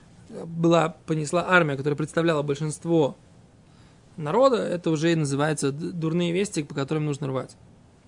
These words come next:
Векимаасе шая, шая. И как вот эта история с Шаулем и Йонатаном. Говорит Гемара, интересный момент. Мика таль швор малка Иудой. Разве царь Швор убивал евреев? Маомар ле швор малка ле Шмуэль. Вот ведь однажды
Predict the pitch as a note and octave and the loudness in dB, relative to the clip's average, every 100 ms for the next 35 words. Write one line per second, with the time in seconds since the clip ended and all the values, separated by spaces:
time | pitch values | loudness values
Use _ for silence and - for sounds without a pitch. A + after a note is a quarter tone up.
0 | - - - - D#3 E3 D#3+ D3 A3 F3+ | -20 -20 -20 -6 -4 0 0 0 0 2
1 | F3 F3 F3 - - D3 C#3 C#3 G#2 G2+ | 2 2 -2 -8 -2 2 4 2 0 0
2 | F3+ E3+ F3 D#3 - F3 D#3 - D#3 D#3+ | 0 0 0 -2 -2 -2 -2 0 0 0
3 | C#3 C3+ C3+ C#3+ G#3 G3+ - - - - | 0 -2 -2 -4 -8 -10 -20 -20 -20 -20
4 | - - C#3 C#3+ D#3 D3+ D3 G3 E3+ D3+ | -20 -10 -8 -4 -2 0 6 8 10 10
5 | D3 C#3+ C#3+ C#3+ C#3+ F3 G#3+ D#3 C#3 C#3+ | 10 8 4 0 -2 -2 -2 -4 -2 2
6 | D3 B2 - F#3 G3+ D#3 D3 C#3+ D3 C#3+ | 2 0 -2 0 2 0 0 0 -2 0
7 | C#3+ C#3+ F3+ G#3 G3+ G3+ G3+ G3 F#3+ E3 | -2 0 6 8 8 8 6 6 4 2
8 | E3+ D#3+ C#3+ - - F#3 E3+ D3 - D3+ | 2 0 -2 -10 0 2 2 0 -2 4
9 | F#3 D#3 A2 - - - - C#3+ C#3+ E3 | 6 6 2 -12 -20 -20 -14 -8 0 2
10 | D3+ B2+ B2 C3+ F3+ D3+ - - D3 F#3 | 2 0 2 4 4 2 -4 -2 2 2
11 | C#3+ C3+ B2+ C#3+ C3+ C3 C#3 C3+ C3 C3+ | 0 -6 -6 -4 -4 -4 -2 -2 -2 -8
12 | - D3+ G3 E3 C#3+ - - - - - | -4 2 4 4 2 -4 -20 -20 -20 -2
13 | F3+ F#3+ D#3 C#3+ C#3+ D3+ C#3 C#3 | 2 4 4 2 4 4 4 0